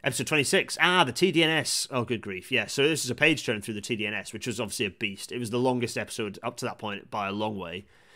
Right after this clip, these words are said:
Um, and, and kind of this is probably the most important slide, which was looking at the ratio of, um, of, uh, electrification, uh, of kind of electrification versus hydrogen and battery.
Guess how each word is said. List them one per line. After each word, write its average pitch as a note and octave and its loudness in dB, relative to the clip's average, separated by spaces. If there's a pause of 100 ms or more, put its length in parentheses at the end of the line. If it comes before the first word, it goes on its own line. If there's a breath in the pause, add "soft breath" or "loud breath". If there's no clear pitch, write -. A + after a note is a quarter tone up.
(240 loud breath)
Um, G#2+ 4
and, C3 8
and C#3+ 4
kind F#3 6
of D3+ 4
this D#3+ 2
is B2+ -4
probably B2+ 4
the B2 2
most A#2+ 0
important A2 -4
slide, A2 -2
which G2+ -10
was G#2 -4
looking A2+ -2
at G#2 -4 (300 loud breath)
the B2+ 4
ratio A#2+ 4
of, G#2+ -2
um, G#2+ -4 (360 loud breath)
of, G#2+ 0
uh, G2 0
electrification, A#2 -2
uh, B2+ -4
of A#2+ -2
kind A2+ -2
of G2+ -6
electrification A#2+ 0
versus A2 -4
hydrogen G#2+ -6
and G2+ -6
battery. A#2 -4